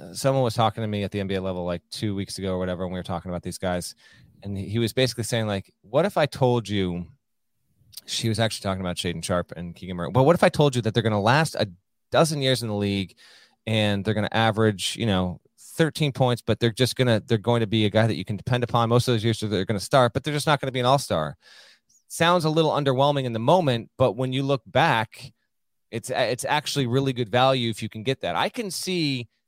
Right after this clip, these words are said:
Keegan Murray being a guy who's never, he's never the one, he's never the two. Maybe he's the three, right? And if you can do that and sustain that for more than half of your career,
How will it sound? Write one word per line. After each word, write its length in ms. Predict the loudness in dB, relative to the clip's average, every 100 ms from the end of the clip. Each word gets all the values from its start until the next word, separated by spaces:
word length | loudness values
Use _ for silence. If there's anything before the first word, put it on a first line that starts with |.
| _ _
Keegan 340 | -4 -2 -2
Murray 320 | 0 0 0 0
being 280 | 0 -2
a 40 | -2
guy 480 | 2 4 4 2 0
who's 360 | 0 -2 -4
never, 420 | -2 0 0 -2 -4
he's 160 | -6
never 160 | -4 -2
the 80 | 0
one, 300 | 0 -2 -6
he's 140 | -10
never 180 | -6 -4
the 80 | -6
two. 480 | -4 0 0 0 -4 _ _ _ _ _ _ _ _
Maybe 420 | -4 0 0 0
he's 260 | 0 0 -2
the 140 | -4
three, 320 | -4 -2 -2 0
right? 320 | -2 -2 -4 _ _ _ -4
And 400 | 0 2 0 -4 -2
if 180 | -2
you 80 | 0
can 180 | -2 -2
do 140 | 0 2
that 140 | 2
and 120 | 0
sustain 360 | -6 -4 -2 0
that 140 | 0
for 100 | -2
more 280 | -4 0 0
than 100 | 0
half 300 | 0 0 0
of 40 | -2
your 100 | -2
career, 520 | -2 0 2 0